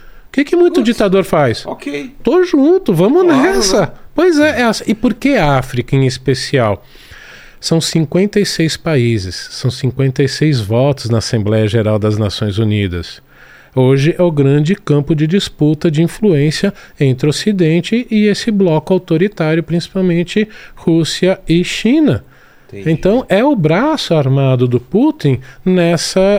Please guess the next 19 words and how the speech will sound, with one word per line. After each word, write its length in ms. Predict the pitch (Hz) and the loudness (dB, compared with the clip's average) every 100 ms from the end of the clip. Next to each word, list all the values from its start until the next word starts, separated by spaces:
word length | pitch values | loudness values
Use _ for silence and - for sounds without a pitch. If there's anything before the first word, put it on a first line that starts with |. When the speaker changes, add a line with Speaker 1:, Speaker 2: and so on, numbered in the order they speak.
| 202 | 2
Speaker 1:
eh, 400 | 165 165 165 151 131 | 2 4 2 2 0
diplomacia, 1300 | 127 247 - 156 151 147 151 143 - - 165 220 202 | 0 -2 -2 0 2 2 2 0 -4 -2 0 2 2
Speaker 2:
A 80 | |
Speaker 1:
entre 340 | 131 147 - 156 | 2 0 0 0
Speaker 2:
China 160 | 135 | 2
tem 80 | 151 | 2
avançado 300 | 208 - 208 | 0 0 -2
Speaker 1:
aspas. 180 | 226 - | 0 -4
Speaker 2:
bastante, 360 | 85 - 131 - | -6 -8 -8 -10
né, 180 | 104 104 | -12 -12
na 80 | 101 | -10
África, 160 | 98 110 151 | -6 -2 0
Speaker 1:
Sim. 180 | 143 196 | 2 2
Speaker 2:
construindo 320 | 285 294 117 104 | 0 0 -2 -6
portos. 460 | 95 98 117 - - | -10 -8 -10 -12 -2
Speaker 1:
Então, 640 | 226 175 196 269 277 104 | 2 2 4 2 2 0
Speaker 2:
É. 40 | |
Speaker 1:
e, 100 | 120 | 0
e, 640 | 147 160 170 170 180 202 | 0 2 2 2 0 0